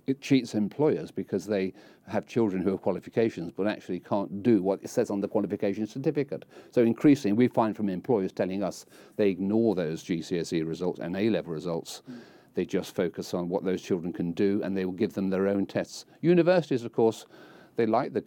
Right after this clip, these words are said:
Speaker 1: inf-, grade inflation. They, they have their own grade inflation with degrees. They, they want to pull people into the universities.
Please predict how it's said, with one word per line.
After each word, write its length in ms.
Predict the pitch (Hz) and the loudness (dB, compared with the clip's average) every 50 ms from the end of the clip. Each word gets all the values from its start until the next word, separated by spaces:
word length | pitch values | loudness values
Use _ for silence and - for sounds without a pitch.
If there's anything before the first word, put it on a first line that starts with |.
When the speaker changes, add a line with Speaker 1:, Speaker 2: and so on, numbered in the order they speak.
| - | -6
Speaker 1:
inf-, 240 | - 95 87 - - - | -10 -10 -10 -10 -6 0
grade 260 | 113 101 95 90 - | 0 0 0 0 -4
inflation. 520 | 90 85 - - 92 90 82 - 110 104 | -8 -8 -4 -4 -4 -4 -4 -4 -4 -2
They, 120 | 95 95 90 - - | 0 -2 -2 -4 -6
they 140 | 98 101 95 | -2 0 2
have 220 | 92 95 98 - | 2 2 0 -2
their 160 | 98 92 98 | -2 0 0
own 120 | 107 107 98 | 2 2 2
grade 220 | - 98 87 82 | 2 0 0 0
inflation 540 | 82 85 80 - 95 85 78 - - 90 80 | -2 -4 -6 -4 -4 -4 -4 -2 -4 -4 -4
with 160 | 87 78 - | -4 -8 -6
degrees. 640 | - 80 71 - 90 85 85 90 87 87 - - - - - - - _ - | -8 -10 -4 -2 -2 0 0 -2 -4 -4 -8 -12 -16 -20 -20 -20 -20 _ -4
They, 160 | - 101 95 - | -2 -2 -2 0
they 160 | 87 104 101 | 0 0 0
want 240 | 98 95 92 - - | 0 0 -2 -4 -6
to 80 | - - | -12 -16
pull 260 | - - 117 101 90 | -4 0 0 0 0
people 340 | - - 90 87 - 90 92 | 0 -2 -2 -2 0 -2 -4
into 200 | 92 - - 87 | -4 -4 -4 -6
the 60 | 90 | -4
universities. 760 | 87 87 85 87 90 90 - - - - 87 82 82 - - | -4 -4 -4 -6 -6 -8 -10 -10 -6 -6 -6 -6 -6 -10 -14